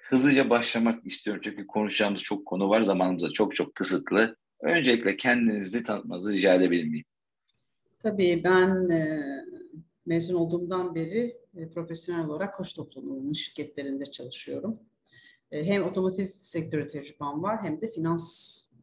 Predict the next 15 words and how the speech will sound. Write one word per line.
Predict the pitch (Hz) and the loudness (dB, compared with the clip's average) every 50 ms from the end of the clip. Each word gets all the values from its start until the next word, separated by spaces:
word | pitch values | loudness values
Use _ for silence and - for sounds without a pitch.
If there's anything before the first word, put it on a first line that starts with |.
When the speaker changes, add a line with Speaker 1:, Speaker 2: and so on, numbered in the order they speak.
| _ _ _ _ _ _ _ | _ _ _ _ _ _ _
Speaker 2:
sektörü | - - 170 160 - - 147 139 139 135 | -12 -10 -8 -8 -8 -6 -6 -6 -6 -6
tecrübem | - 120 123 123 - - - 131 98 117 139 | -8 -10 -10 -8 -10 -8 -6 -6 -6 -4 -6
var. | 185 220 254 - - - _ _ _ _ | -6 -6 -8 -8 -12 -18 _ _ _ _
Şu | - - - 208 | -14 -4 0 2
anda | 180 165 151 160 160 165 | 2 2 2 0 -2 2
da, | 214 226 240 247 247 - - 160 | 2 2 4 2 0 0 -2 -2
e, | 165 160 156 147 151 151 143 143 143 156 | -2 -2 -2 -2 -4 -4 -4 -4 -4 -4
yine | 185 180 165 | -2 0 0
holdingin | 170 180 175 170 160 139 143 170 180 190 190 185 180 - - | 0 0 0 0 -2 -4 -2 -2 -2 0 -2 -4 -4 -6 -8
Koç | 175 165 - - - - - - _ _ | -10 -10 -10 -10 -12 -12 -12 -14 _ _
Finansman | 170 151 156 160 - - 165 160 156 151 | -6 -4 -4 -4 -4 -6 -6 -4 -4 -6
A | 143 | -6
Ş | - - - 123 135 | -8 -10 -10 -10 -10
isimli | 139 - - 135 135 139 | -10 -10 -10 -8 -8 -8
şirketinde | - - - - 113 113 - - - 139 160 214 214 226 - - | -8 -10 -10 -12 -14 -16 -14 -12 -10 -8 -4 -4 -4 -4 -4 -8